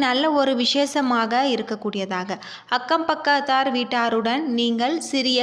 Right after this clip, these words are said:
கருத்து வேறுபாடு, இழப்பு தொந்தரவு ஏற்பட வாய்ப்பு இருப்பதால கவனமாக இருக்க வேண்டும். ஏழாம் இடத்துக்கு உரிய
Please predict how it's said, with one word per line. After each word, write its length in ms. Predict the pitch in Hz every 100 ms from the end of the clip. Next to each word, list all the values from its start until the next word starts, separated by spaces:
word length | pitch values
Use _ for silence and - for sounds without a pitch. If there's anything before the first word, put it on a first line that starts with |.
| 247
கருத்து 340 | 233 277 302 285
வேறுபாடு, 540 | 240 233 226 220 214 277 - - - -
இழப்பு 380 | 269 320 320 349 277
தொந்தரவு 420 | 240 247 247 240 226
ஏற்பட 280 | 233 226
வாய்ப்பு 380 | 214 202 226 226
இருப்பதால 560 | 208 208 196 190 196 294 277
கவனமாக 600 | 220 202 226 233 240 269
இருக்க 360 | 240 202 - 196
வேண்டும். 320 | 190 226 370 - - - 247
ஏழாம் 300 | 254 269 294
இடத்துக்கு 340 | 277 285 285 254
உரிய 500 | 262 262 262 277